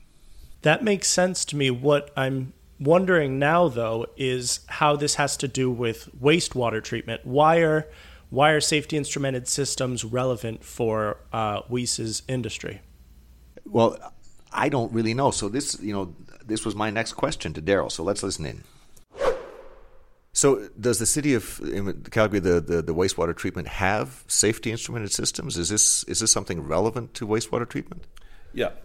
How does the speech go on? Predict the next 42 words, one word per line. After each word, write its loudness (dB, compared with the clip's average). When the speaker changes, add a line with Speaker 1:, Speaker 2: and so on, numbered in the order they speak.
Speaker 3:
The, 2
the -10
thing -4
you -4
have -8
to -4
understand -6
about -8
wastewater -6
is -12
that -10
it -12
treats -10
waste, -8
but 6
it 6
also 6
produces, -2
uh, 4
a -2
methane 0
gas. -4
And -6
the 0
meth-, 0
ga-, 4
methane 0
gas 2
is, -4
is, -6
uh, -2
a -4
result -2
of, -4
uh, -2
digested -4
sludge -6
that -4
occurs -2
in -14
the -6
digesters. -6